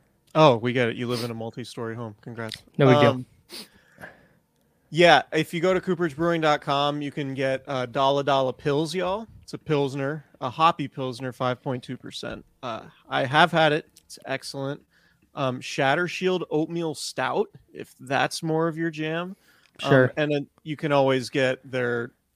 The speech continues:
Speaker 1: amazing pale ales or I P As. The, you're gonna get wet, hazy pale ale.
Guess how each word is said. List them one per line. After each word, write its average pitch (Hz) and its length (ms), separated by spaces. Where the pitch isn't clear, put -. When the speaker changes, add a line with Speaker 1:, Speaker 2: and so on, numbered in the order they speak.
Speaker 1:
amazing 127 500
pale 120 340
ales 117 580
or 123 320
I 123 180
P 123 280
As. 104 460
The, 127 280
you're 135 140
gonna 147 200
get 139 260
wet, 131 360
hazy 143 440
pale 143 400
ale. 143 340